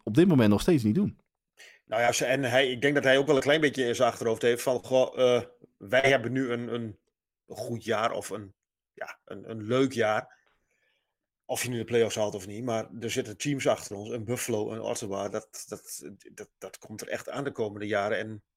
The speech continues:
Speaker 2: wat, wat, wat moeten wij nog doen om, ja, daarmee te, te, te wedijveren? En hoe gaan wij dat oplossen?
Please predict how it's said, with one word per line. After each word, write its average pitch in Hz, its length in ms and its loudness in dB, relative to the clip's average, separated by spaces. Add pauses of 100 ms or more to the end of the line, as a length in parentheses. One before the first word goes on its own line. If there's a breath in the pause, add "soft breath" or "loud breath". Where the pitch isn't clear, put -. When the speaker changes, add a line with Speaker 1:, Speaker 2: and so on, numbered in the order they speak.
Speaker 2:
wat, 104 340 -6
wat, - 320 -12 (340)
wat 120 220 2
moeten 120 200 -2
wij 127 140 4
nog 127 140 0
doen 135 180 -2
om, 117 300 -10 (200)
ja, 110 320 -4
daarmee 117 380 2
te, 113 220 0
te, 110 200 -2
te 110 200 -4
wedijveren? 104 600 -2
En 104 180 -8 (880)
hoe 123 220 -2
gaan 127 180 4
wij 123 140 4
dat 135 160 2
oplossen? 120 480 -2